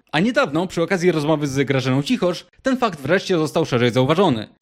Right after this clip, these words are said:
Uważam jednak, że wciąż mało kto z jego krytyków zdaje sobie sprawę ze skali problemów, które na kanale Rymanowskiego występują.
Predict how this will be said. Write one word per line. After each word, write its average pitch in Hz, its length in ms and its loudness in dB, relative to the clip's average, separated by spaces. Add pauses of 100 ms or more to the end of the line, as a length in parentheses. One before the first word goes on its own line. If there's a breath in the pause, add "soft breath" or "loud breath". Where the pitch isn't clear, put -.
(100)
Uważam 175 340 0
jednak, 233 300 -2
że 214 140 -2
wciąż 226 400 -2
mało 233 240 2
kto 240 180 -2
z 180 60 -2
jego 143 180 2
krytyków 156 500 -6
zdaje 233 280 -2
sobie 240 160 -2
sprawę 190 320 -2
ze 180 140 -2
skali 202 260 0
problemów, 143 420 -4
które 151 220 -2
na 160 100 0
kanale 156 300 0
Rymanowskiego 135 640 -2
występują. 127 600 -2